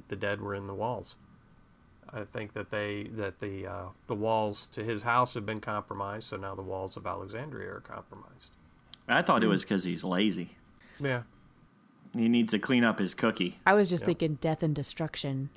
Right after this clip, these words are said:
Speaker 3: and that it was pretty gross.
Speaker 1: It was gross.
Speaker 3: It was like the world
Speaker 1: I,
Speaker 3: was
Speaker 1: I
Speaker 3: revolving around those ants. The ants were revolving, you know what I mean?
Speaker 2: I, w-, I was wondering if Carol made that cookie, and that's why he didn't finish it.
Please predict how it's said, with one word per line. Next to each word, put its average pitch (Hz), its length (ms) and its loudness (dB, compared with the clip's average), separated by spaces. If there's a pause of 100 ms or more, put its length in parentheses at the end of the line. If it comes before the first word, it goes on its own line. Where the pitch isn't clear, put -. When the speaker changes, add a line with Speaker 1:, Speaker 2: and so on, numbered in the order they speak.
(120)
Speaker 3:
and 233 200 6
that 269 80 6
it 277 80 2
was 262 140 2
pretty - 220 -2
gross. 247 600 -2 (720)
Speaker 1:
It 170 120 -2
was 214 180 -4
gross. 175 460 -6 (180)
Speaker 3:
It 208 40 4
was 208 100 6
like 226 140 4
the 220 80 8
world 208 280 10
Speaker 1:
I, 185 60 12
Speaker 3:
was 180 180 6
Speaker 1:
I 156 60 8
Speaker 3:
revolving 170 500 4
around 160 240 2
those 147 160 0
ants. - 460 -4 (120)
The 165 80 0
ants 185 320 2
were 165 80 2
revolving, 143 560 2
you 151 60 0
know 156 80 2
what 156 80 2
I 160 60 2
mean? 175 240 0
Speaker 2:
I, 139 100 6
w-, 165 180 4 (220)
I 139 120 6
was 160 180 4
wondering 110 340 8
if 98 140 4
Carol 113 300 4
made 98 200 4
that 87 180 0
cookie, 127 440 2
and 95 100 4
that's 101 160 2
why 95 120 2
he 92 40 2
didn't 90 240 0
finish 101 320 -2
it. - 100 -10